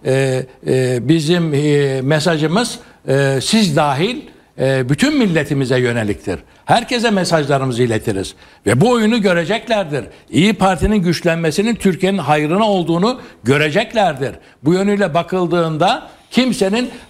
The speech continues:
e, çantada keklik değildir. Bu şeyde de söylenmişti, iki bin yirmi üç seçimlerinde de söylenmişti.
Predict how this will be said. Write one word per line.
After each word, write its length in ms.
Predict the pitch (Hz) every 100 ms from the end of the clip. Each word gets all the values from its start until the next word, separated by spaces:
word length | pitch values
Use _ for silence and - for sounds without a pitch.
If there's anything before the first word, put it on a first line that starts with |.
| -
e, 100 | 147
çantada 520 | - 185 180 185 233
keklik 400 | 190 190 254 214
değildir. 380 | 190 240 285 214 - - - -
Bu 140 | - 247 - - - -
şeyde 360 | - 156 160 311
de 120 | 294
söylenmişti, 540 | 269 240 202 170 -
iki 200 | 147 185
bin 120 | 208
yirmi 280 | 214 214 226
üç 100 | 269
seçimlerinde 560 | - 262 262 277 294 330
de 100 | 269
söylenmişti. 720 | 240 214 185 160 - 151 101